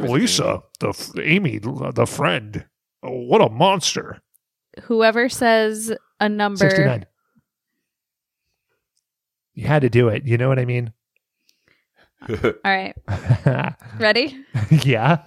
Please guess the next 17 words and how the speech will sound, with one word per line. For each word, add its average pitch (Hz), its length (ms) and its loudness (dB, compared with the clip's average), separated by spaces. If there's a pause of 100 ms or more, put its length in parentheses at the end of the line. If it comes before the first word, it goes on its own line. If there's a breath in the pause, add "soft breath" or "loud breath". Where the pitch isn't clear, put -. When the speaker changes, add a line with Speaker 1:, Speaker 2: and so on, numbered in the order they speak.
(100)
Speaker 2:
What, - 240 0
what 156 120 2
are 165 40 2
we 156 80 2
doing? 170 200 -4 (1160)
Speaker 3:
So, 185 680 2 (1120)
Ben, 214 600 0 (580)
Speaker 2:
Yeah. 107 120 -6 (220)
Speaker 3:
you're 185 180 0
Heathcliff. - 640 -4
Speaker 2:
I'm 131 100 -2
Heathcliff. - 440 -10 (320)
Speaker 3:
Dave, 208 480 2 (800)
you're 202 160 0
Sonia, 208 640 0 (140)
the 214 80 -6
cat 196 360 0